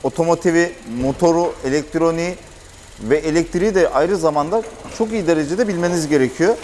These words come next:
Çünkü yaşayacağınız problemlerde, e, direkt cevap odaklı, çözüm odaklı çalışabilmeniz için bunları çok iyi bilmeniz gerekiyor. Bizim işimiz otomotiv. Biz bu konuda çok hassasız.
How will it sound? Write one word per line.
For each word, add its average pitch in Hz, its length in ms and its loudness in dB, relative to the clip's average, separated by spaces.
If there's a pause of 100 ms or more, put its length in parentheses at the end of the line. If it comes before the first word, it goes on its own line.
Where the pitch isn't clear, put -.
(160)
Çünkü 196 180 -2
yaşayacağınız 180 640 0
problemlerde, 175 840 2 (440)
e, 156 480 4 (100)
direkt 196 300 2
cevap 175 300 4
odaklı, 170 460 0 (920)
çözüm 165 300 2
odaklı 156 460 2
çalışabilmeniz 175 800 0 (100)
için 196 180 0 (680)
bunları 180 280 2
çok 202 260 -2
iyi 160 100 2
bilmeniz 131 400 -2
gerekiyor. 131 480 0 (840)
Bizim 202 200 2
işimiz 220 340 4
otomotiv. 214 520 4 (840)
Biz 196 240 2
bu 190 80 0
konuda 196 380 0
çok 190 200 0
hassasız. 156 440 -2